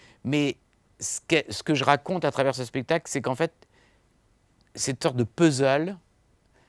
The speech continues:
ou de battement d'ailes, chaque femme est un battement d'ailes, et tous ces battements d'ailes ont fait que je me suis envolé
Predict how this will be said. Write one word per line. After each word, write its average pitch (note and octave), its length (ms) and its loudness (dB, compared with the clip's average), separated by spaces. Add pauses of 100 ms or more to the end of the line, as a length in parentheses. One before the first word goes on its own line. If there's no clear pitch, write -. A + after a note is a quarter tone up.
(520)
ou C#3+ 140 0
de A#2+ 120 2
battement C#3 460 2
d'ailes, C#3 320 2
chaque - 300 -4
femme E3 240 2
est C#3 120 -2
un C3 80 0
battement C#3 380 0
d'ailes, C#3 220 -2
et A#2+ 40 -2
tous F3+ 140 -8
ces E3+ 180 -2
battements B2 340 0
d'ailes C#3+ 260 -2
ont B2 100 -8
fait C#3 160 -6
que B2 140 -14
je G#2+ 100 -8
me A#2+ 80 -6
suis C3 140 -6
envolé A#2 420 0